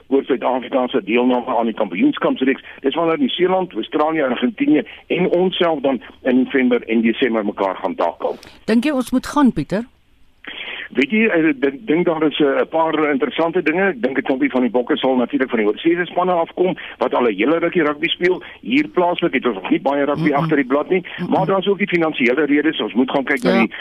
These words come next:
Speaker 1: uitsaai regte en al die dinge. So, jy weet, eh, ek neem aan dat, eh, S A Rugby die korrekte besluit sal neem.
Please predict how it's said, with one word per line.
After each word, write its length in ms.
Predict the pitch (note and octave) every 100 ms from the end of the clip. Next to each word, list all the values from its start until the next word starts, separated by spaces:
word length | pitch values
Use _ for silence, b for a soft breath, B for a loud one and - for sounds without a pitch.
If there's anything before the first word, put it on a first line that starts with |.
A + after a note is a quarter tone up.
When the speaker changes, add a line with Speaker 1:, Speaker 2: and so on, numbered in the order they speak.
| B
Speaker 1:
uitsaai 380 | - C#3+ - C#3+
regte 340 | - B2+ - C#3+
en 80 | B2
al 180 | C#3+
die 120 | B2 B2+
dinge. 240 | C3+ C3 B B -
So, 180 | D#3+
jy 80 | D3+
weet, 220 | C#3+ E3+
eh, 220 | D3+ C#3 C#3
ek 100 | B2+
neem 300 | C3+ D3 D3
aan 120 | C#3+ C3
dat, 200 | B2 B2+
eh, 220 | A#2 A2+
S 60 |
A 80 | B2
Rugby 260 | A2 G#2+ A2
die 100 | G#2
korrekte 340 | A#2 G#2+ F2+
besluit 360 | G2+ F#2 G#2 F#2
sal 240 | - E2+
neem. 240 | E2+ E2+